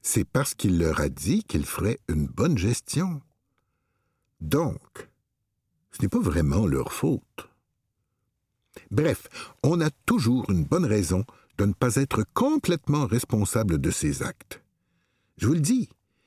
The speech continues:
l'imputabilité est le contraire d'une pandémie, mais imputabilité et pandémie ont un point commun. Tout le monde s'en lave les mains.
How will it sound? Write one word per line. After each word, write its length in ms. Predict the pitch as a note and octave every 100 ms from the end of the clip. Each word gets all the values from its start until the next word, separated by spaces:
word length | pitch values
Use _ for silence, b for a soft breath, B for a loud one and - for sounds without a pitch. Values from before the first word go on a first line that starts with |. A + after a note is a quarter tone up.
| b b b b -
l'imputabilité 1160 | D3 D#3+ - A3 - E2 F#2 E2+ C#2+ - F2 C3 _ _ _ _ -
est 220 | G#3 -
le 100 | -
contraire 480 | F2+ - A3 - D#3
d'une 220 | F2 D#2+
pandémie, 520 | - G3 F#3 B2+ B2 C#3+ B B
mais 360 | B2 E3 G3+ G#3 b b b
imputabilité 1200 | C#3+ B3 - A3+ A#3+ D#3 D3 D3 D3 - E3 -
et 40 | A2+
pandémie 680 | - G#3 G#3 F#3+ F3+ G#3+ A3 -
ont 140 | F3+
un 120 | D#3 C3
point 200 | D3 D#3+
commun. 380 | B2 A#2+ G2 F#2 _ _ _ _ _ _ _ _ _ _
Tout 120 | - B3+
le 60 |
monde 300 | A3+ G#3 G3
s'en 140 | D3 B2+
lave 200 | A#2 F2+
les 140 | E2
mains. 200 | C2+ -